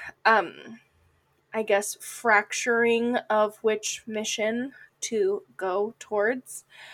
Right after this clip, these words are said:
um, I feel like he's very much wanting to guard and protect the people that he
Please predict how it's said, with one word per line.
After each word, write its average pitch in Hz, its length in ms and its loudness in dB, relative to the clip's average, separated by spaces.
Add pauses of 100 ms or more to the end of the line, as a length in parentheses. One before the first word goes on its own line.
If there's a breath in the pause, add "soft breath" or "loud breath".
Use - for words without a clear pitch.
(340 loud breath)
um, 220 560 6 (640)
I 233 40 0
feel 247 180 4
like 240 140 8
he's 214 240 -4
very 226 440 8
much 226 580 8
wanting 220 480 8
to 226 220 -2
guard 214 460 8
and 202 260 0
protect 214 840 4 (540 soft breath)
the 226 120 10
people 226 560 0
that 214 380 8
he 226 760 -6